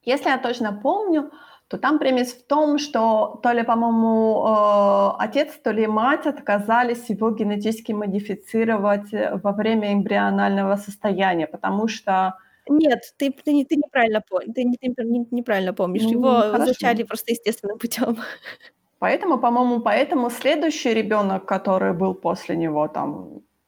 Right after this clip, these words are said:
Speaker 1: был уже модифицированный. Потому что родители его посмотрели на то, что он родился,
Speaker 2: Ну, смотри,
Speaker 1: типа, с
Speaker 2: смотри, смотри.
Speaker 1: недостатком.
Speaker 2: Ам,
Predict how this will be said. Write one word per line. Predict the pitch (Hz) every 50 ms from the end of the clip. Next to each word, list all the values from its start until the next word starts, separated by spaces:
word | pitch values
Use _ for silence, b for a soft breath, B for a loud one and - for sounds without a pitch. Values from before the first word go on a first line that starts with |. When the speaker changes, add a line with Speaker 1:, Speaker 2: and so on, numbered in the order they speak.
| _ _ _ _ _ _ _ -
Speaker 1:
был | - - - 214 247 240 226 - 202 240 311 311 277
уже | 233 226 226 226 226 233 233 226 220 214 214 208 202 196 196 190 185 180 - 254
модифицированный. | 196 220 208 226 220 - - - - - 165 160 160 151 147 143 139 135 - - 208 _ _ _ _ _ _ _ _ _ _ _ _ -
Потому | - 202 208 208 220 233
что | 226 226 247 233
родители | 240 233 208 247 240 277 240 226
его | 220 220 226 226
посмотрели | 233 233 233 233 220 226 220 214 196 214
на | 208 208 202
то, | 208 208 208
что | 202 208 214 202
он | 196 196 196
родился, | 202 196 185 202 196 202 202 240 269
Speaker 2:
Ну, |
смотри, | 269 - 294 294 311 - - 277
Speaker 1:
типа, | 269
с | -
Speaker 2:
смотри, | 277 285 277 269 190
смотри. | 190 - 196 190
Speaker 1:
недостатком. | - 196 202 202 - 453 508 494 - - 359 359 359 349 -
Speaker 2:
Ам, | 233 240 233 220 220